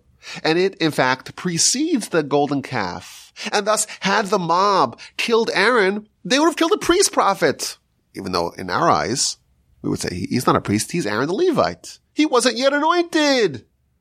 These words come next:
The nation didn't know that Aaron was a priest. But in the eyes of the Torah, he already earned that status when he was glad in his heart for Moshe's promotion. By the time Aaron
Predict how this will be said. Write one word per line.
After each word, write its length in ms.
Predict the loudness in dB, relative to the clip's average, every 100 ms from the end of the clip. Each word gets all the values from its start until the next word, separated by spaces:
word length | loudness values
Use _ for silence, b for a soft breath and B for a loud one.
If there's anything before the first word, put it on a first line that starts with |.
| _ B B B
The 80 | -2
nation 320 | 2 2 2
didn't 240 | 2 0 0
know 180 | 2 2
that 80 |
Aaron 260 | 2 2 2
was 140 | 2
a 60 | 0
priest. 640 | 0 2 2 2 -2 -14 _ _ _ _ _ _ _ _ _ _ _ _ _ _ _ _ _
But 120 | -4 -2
in 40 |
the 120 | 0
eyes 180 | 2 2
of 80 | 0
the 60 | -2
Torah, 520 | 0 2 2 2 -2 B
he 200 | -2 0
already 440 | 2 2 2 0 0
earned 280 | 2 2 2
that 180 | 2
status 480 | 0 2 2 2 0
when 120 | 0
he 100 | 0
was 180 | 0 0
glad 300 | 0 0 0
in 80 | -2
his 140 | -4
heart 380 | -2 -2 -2 -6
for 160 | -8 -4
Moshe's 400 | -2 -2 -4 -4
promotion. 600 | -4 0 0 -2 -4 -8 B B -2
By 80 | 0
the 100 | 0
time 540 | 0 2 4 2 0 -8 _ _ _ _ _ -2
Aaron 500 | 2 2 2 -2